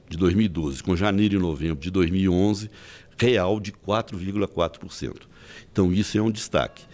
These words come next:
E isso significa o trabalho feito especificamente pela Secretaria de Receita do Estado de Minas Gerais, que tem um controle muito forte e muito rígido sobre a arrecadação e sobre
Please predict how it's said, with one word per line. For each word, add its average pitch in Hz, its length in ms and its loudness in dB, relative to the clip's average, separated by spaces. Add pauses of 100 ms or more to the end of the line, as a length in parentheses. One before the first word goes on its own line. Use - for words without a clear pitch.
(260)
E 110 140 4
isso 113 180 -2
significa 120 760 -2
o 151 140 0
trabalho 135 520 0
feito 90 320 -2
especificamente 120 800 -4
pela 120 100 0
Secretaria 120 480 -2
de 98 100 -4
Receita 101 460 -2
do 95 140 -4
Estado 87 480 -2
de 90 100 -10
Minas 98 240 -2
Gerais, 123 380 -4 (320)
que 151 100 -6
tem 127 300 2
um 120 100 2
controle 117 560 0
muito 151 340 -2
forte 101 460 -4
e - 20 0
muito 123 360 0
rígido 95 520 -2 (300)
sobre 107 380 2
a 95 40 2
arrecadação 95 600 -2
e 95 40 -4
sobre 117 600 -2